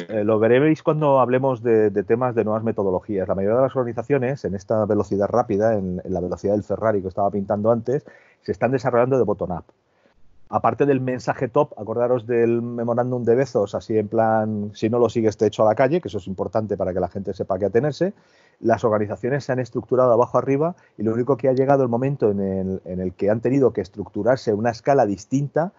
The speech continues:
Speaker 2: a la que es manejable normalmente por los mandos intermedios. Y ahí se han tenido que buscar modelos de estructuración o de organización. Pero en mi experiencia, por ejemplo, en temas de innovación y tal, yo siempre he trabajado bottom up. He cogido a la gente con la que tengo que trabajar y he creado la estructura.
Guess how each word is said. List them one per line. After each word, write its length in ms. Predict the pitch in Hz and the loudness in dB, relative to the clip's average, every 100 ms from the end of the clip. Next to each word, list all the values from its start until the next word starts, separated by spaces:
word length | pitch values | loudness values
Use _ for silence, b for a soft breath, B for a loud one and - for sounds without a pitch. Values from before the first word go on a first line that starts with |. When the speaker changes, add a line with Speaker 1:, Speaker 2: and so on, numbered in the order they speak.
| b b | b b
Speaker 2:
a 80 | 101 | -2
la 120 | 98 | 0
que 100 | 117 | 0
es 80 | 113 | 0
manejable 560 | 135 123 - 135 127 | 0 0 0 0 2
normalmente 520 | 110 107 110 113 113 110 | 0 0 0 -2 -2 -4
por 180 | 104 | -4
los 160 | 98 95 | -4 -4
mandos 260 | 107 104 - | -2 -4 -4
intermedios. 560 | 92 90 107 113 92 b b b | -4 -4 -2 0 -2 b b b
Y 60 | 104 | 0
ahí 140 | 113 | 2
se 100 | 113 | 2
han 60 | 120 | 0
tenido 200 | 117 120 | 0 0
que 80 | |
buscar 300 | 120 113 131 | -2 0 0
modelos 560 | 117 101 110 135 123 165 - b b - | 2 2 4 4 2 -2 -8 b b -8
de 160 | 90 | -4
estructuración 760 | 95 101 92 - 95 87 107 110 | -2 -4 -10 -6 -4 -2 0 2
o 80 | 117 | 4
de 60 | |
organización. 640 | 120 104 90 90 - 87 78 b b _ | 4 2 -2 -8 -6 -6 -6 b b _
Pero 160 | 113 110 | 2 2
en 60 | |
mi 100 | 113 | 2
experiencia, 500 | 107 - 113 143 147 | -2 0 2 2 2
por 120 | 139 | 0
ejemplo, 280 | 127 147 127 | 0 -2 -2
en 80 | 92 | -2
temas 280 | 110 120 110 | 0 -2 -2
de 80 | 113 | -2
innovación 680 | 110 104 104 120 117 113 | 0 0 0 2 4 4
y 80 | 107 | 0
tal, 280 | 98 120 170 b b b | 2 2 2 b b b
yo 320 | 92 104 110 110 | -4 2 4 4
siempre 300 | 131 117 113 | 2 0 0
he 20 | |
trabajado 420 | 107 101 - 104 | 2 2 2 0
bottom 300 | 104 101 90 | 0 -2 -4
up. 120 | 82 - _ _ _ _ | -6 -10 _ _ _ _
He 240 | 101 107 101 | -2 0 0
cogido 360 | 110 120 110 | -2 0 2
a 40 | 101 | 2
la 80 | |
gente 280 | 87 117 110 | 2 -2 0
con 120 | 107 | 0
la 80 | 101 | 0
que 100 | 98 | -2
tengo 240 | 95 107 107 | -2 -2 -2
que 80 | |
trabajar 400 | 107 101 98 123 | 0 0 2 0
y 80 | 117 | 0
he 60 | 107 | 0
creado 260 | 104 107 | 0 0
la 100 | 104 | 2
estructura. 600 | 95 - 90 120 123 147 | -2 -4 -6 0 0 0